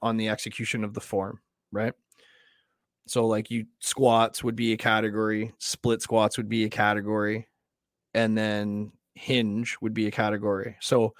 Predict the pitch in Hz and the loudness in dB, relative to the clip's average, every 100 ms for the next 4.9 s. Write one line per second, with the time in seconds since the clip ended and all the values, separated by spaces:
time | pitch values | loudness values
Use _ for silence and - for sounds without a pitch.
0 | - - - 127 123 120 113 113 127 117 | -20 -10 0 2 2 0 0 0 4 4
1 | 110 107 107 131 - _ - - - _ | 4 2 4 2 -2 _ -20 -20 -20 _
2 | _ _ _ _ - 107 104 - _ _ | _ _ _ _ -2 0 0 -2 _ _
3 | _ 113 113 110 107 107 101 - _ _ | _ -2 0 0 -2 -4 -6 -10 _ _
4 | _ _ 123 123 123 127 139 - - | _ _ 0 2 6 6 6 4 -10